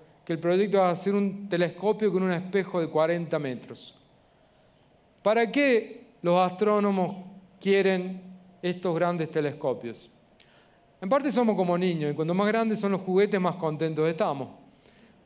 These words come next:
Pero rápidamente digo, porque esto va a ser después importante, uno, no es el único, uno de los objetivos de estos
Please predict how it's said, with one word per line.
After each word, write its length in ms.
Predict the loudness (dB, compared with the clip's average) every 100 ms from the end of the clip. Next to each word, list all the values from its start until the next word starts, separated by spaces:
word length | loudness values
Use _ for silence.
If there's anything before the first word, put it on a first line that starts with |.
| _
Pero 540 | 2 4 6 4 2
rápidamente 760 | 0 2 4 4 4 0 0 2
digo, 340 | 2 4 2
porque 260 | 0 -2 -2
esto 180 | 2
va 80 | 0
a 20 |
ser 220 | 0 0 0
después 500 | 0 -2 -2 -4 -6
importante, 800 | 0 0 2 0 0 -4 -8 -12 -20 _ _ _ _ _ _ _ _
uno, 640 | 4 4 4 4 2 -2 -4
no 240 | 0 2
es 60 | 4
el 80 |
único, 420 | 4 2 -2 0 2
uno 360 | 4 4 4
de 100 | 4
los 240 | 4 2 2
objetivos 540 | -4 -2 0 2 2
de 60 | 2
estos 480 | 0 0 0 -8